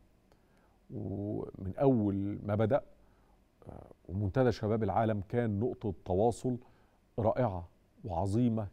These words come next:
جدا جدا ما بين مصر والعالم. جزء من إن مصر تقول للعالم أو لشباب العالم: "يا شباب العالم، تعالوا لمصر، لأرض السلام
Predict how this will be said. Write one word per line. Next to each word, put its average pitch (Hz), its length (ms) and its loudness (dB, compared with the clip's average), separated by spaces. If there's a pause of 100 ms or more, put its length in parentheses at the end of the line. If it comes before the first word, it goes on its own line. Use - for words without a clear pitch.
جدا 104 400 -2
جدا 95 440 -2 (540)
ما 101 100 2
بين 113 400 2
مصر 92 320 -8
والعالم. 107 380 2 (460)
جزء 131 360 2 (320)
من 117 320 0 (120)
إن 95 100 -6
مصر 104 440 -4 (540)
تقول 131 440 2
للعالم 110 480 0 (140)
أو 101 120 -6 (220)
لشباب 113 600 0
العالم: 113 420 0 (280)
"يا 107 60 -8
شباب 110 380 0
العالم، 104 380 0 (280)
تعالوا 104 360 2 (400)
لمصر، 117 380 0 (300)
لأرض 113 300 2
السلام 107 480 -2